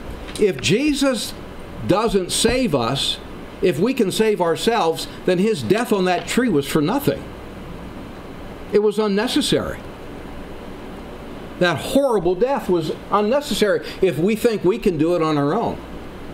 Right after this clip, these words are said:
Third thing about him being supernatural in these verses, verse twenty-three, his identification. He's called Emmanuel.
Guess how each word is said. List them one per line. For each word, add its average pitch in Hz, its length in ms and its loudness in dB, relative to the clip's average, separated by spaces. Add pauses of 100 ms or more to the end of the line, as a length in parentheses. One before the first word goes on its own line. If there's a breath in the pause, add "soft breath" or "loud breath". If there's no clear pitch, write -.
(1900)
Third 214 340 2
thing 175 200 2
about 147 480 0
him 160 280 2
being 151 240 2
supernatural 151 840 2
in 131 80 2
these 135 220 2
verses, 135 560 0 (260 loud breath)
verse 175 240 0
twenty-three, 156 640 2 (240 loud breath)
his 170 160 4
identification. 151 880 2 (880 loud breath)
He's 214 160 2
called 196 300 2
Emmanuel. 185 560 0